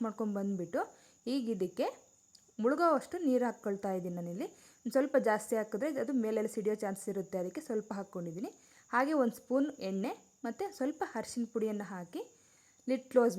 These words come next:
ಮಾಡಿ ಒಂದು ಎರಡು ವಿಷಲ್ ಬಂದರೆ ಸಾಕು ನಮಗೆ ಇದು. ಅಷ್ಟರಲ್ಲೇ ನಾವು ತರಕಾರಿ ಎಲ್ಲ ಹಚ್ಕೊಂಡ್ಬಿಡೋಣ ಇದಕ್ಕೆ. ಇದಕ್ಕೆ ಬೇಕಾಗಿರೋ ಸಾಮಾನು ಹಸಿಮೆಣಸಿನ್ಕಾಯಿ ಮತ್ತು ಮೂರು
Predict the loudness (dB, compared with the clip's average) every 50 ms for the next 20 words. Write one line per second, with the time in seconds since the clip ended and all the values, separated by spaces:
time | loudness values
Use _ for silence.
0 | -2 -4 -2 -2 -2 -4 -4 -6 -14 _ _ _ _ _ _ _ _ _ _ _
1 | _ _ _ _ _ _ _ _ _ _ _ _ _ _ _ 2 2 2 2 4
2 | 6 6 8 8 8 6 4 2 2 0 0 2 2 2 2 2 2 -2 -2 0
3 | -2 -2 0 -2 -4 -4 -4 -4 -4 -4 -4 -4 -4 -2 -2 -2 -2 -4 -6 -14
4 | _ _ _ _ _ _ _ _ _ _ _ _ _ _ _ _ _ _ _ _
5 | _ _ _ _ _ _ _ _ _ _ _ _ _ _ _ _ _ _ _ _
6 | _ _ _ _ _ _ _ -10 -10 -10 -2 -2 0 2 2 2 2 2 2 0
7 | -2 -4 -2 0 2 4 4 4 4 2 0 0 -4 -8 -10 -6 -6 -4 -2 -2
8 | -2 -2 -2 -4 -4 -4 -4 -4 -6 -6 -6 -8 -8 -8 -12 -20 -20 -20 _ _
9 | _ _ _ _ _ _ -6 -6 -4 -4 4 6 6 6 6 4 2 2 2 0
10 | -2 -4 -4 -4 -6 -6 -6 -6 -2 0 2 2 2 0 0 -2 -4 -2 -2 -2
11 | -2 0 0 2 0 0 2 2 0 2 2 2 2 0